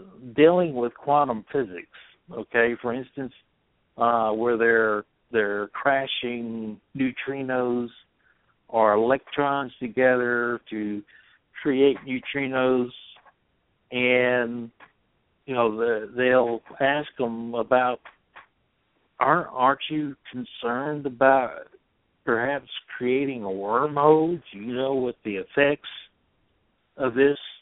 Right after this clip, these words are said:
may be? And they'll, they'll just look at them and say, "Well, no, not really." "Then why are you doing it?" And they'll look at them and say, "'Cause we can." <laughs>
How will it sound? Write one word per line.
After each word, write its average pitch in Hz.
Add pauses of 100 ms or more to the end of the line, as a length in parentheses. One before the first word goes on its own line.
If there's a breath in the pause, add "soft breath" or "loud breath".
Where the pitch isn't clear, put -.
(140)
may 135
be? 147 (1800)
And 131
they'll, 123 (200)
they'll 139
just 214
look 165
at 170
them 165
and 147
say, - (260)
"Well, 131
no, 135 (140)
not 123
really." 156 (1300)
"Then 143
why 156
are 175
you 151
doing 151
it?" 92 (680)
And 127
they'll 151
look 185
at 185
them 175
and 170
say, - (420)
"'Cause 120
we 120
can." 269 (200)
<laughs> -